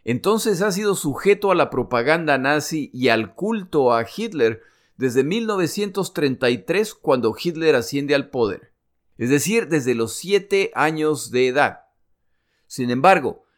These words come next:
la simple existencia de esta división constituida en mil novecientos cuarenta y tres es una señal clara del problema que Alemania ya enfrenta. La reserva de combatientes alemanas se está agotando,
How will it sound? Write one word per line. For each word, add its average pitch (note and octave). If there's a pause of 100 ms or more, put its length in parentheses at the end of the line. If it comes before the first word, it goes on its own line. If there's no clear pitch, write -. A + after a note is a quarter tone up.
(160)
la A#2+
simple A3+
existencia C#3+
de A#2
esta D#3+
división C#3
constituida B2
en G#2+
mil D#3+
novecientos D#3
cuarenta A2+
y G2
tres F#3 (440)
es D3
una A3+
señal F#3+
clara G#3+
del F#3+
problema E3+
que D#3+
Alemania C3
ya B2
enfrenta. C#3+ (1040)
La A2
reserva G3+
de G3+
combatientes F3
alemanas C3
se B2+
está -
agotando, B2+